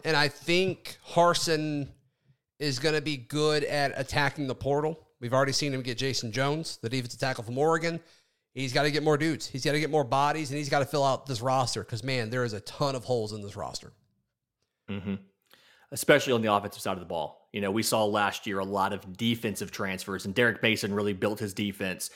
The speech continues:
Speaker 2: And for the most part, that worked. And the defense played
Speaker 1: Yeah.
Speaker 2: as well as they needed to, to keep us in most games this year. I don't remember a game where we just got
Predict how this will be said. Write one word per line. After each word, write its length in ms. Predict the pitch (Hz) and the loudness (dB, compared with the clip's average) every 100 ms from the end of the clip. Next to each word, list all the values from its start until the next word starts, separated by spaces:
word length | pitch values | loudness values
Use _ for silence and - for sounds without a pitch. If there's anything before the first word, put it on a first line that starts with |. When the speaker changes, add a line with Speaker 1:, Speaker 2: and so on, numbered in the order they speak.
| - - | -8 -4
Speaker 2:
And 140 | 117 | 2
for 80 | 131 | 4
the 80 | 131 | 8
most 280 | 147 151 - | 8 6 4
part, 300 | 120 107 - - _ _ - | 4 4 0 -14 _ _ 0
that 240 | 127 127 120 | 2 2 2
worked. 400 | 123 98 - - _ | 0 -2 -12 -20 _
And 140 | 104 110 | -4 -2
the 60 | |
defense 520 | 113 127 120 127 107 - | 0 2 2 0 -2 -6
played 500 | - 113 120 117 107 | -4 2 2 2 0
Speaker 1:
Yeah. 200 | - 113 | 0 0
Speaker 2:
as 140 | 101 | 0
well 280 | 107 110 113 | 0 2 2
as 120 | 98 | 0
they 140 | 107 | -2
needed 380 | 104 107 110 98 | 0 -2 -2 -4
to, 140 | - 110 | -4 -4
to 80 | 104 | -4
keep 260 | - 113 | -6 -4
us 200 | 110 - | -4 -4
in 200 | 110 104 | -4 -2
most 340 | 104 107 - 107 | -2 -2 -4 -6
games 300 | 104 101 101 | -4 -4 -6
this 240 | 95 - | -8 -4
year. 120 | 104 | 0
I 100 | 107 | 4
don't 100 | 139 | 2
remember 280 | 113 113 110 | 0 -2 -2
a 60 | 104 | -2
game 320 | 110 110 104 | -2 -2 -2
where 100 | 101 | -4
we 120 | 110 | -4
just 220 | 104 101 | -4 -4
got 220 | 110 104 | -2 -2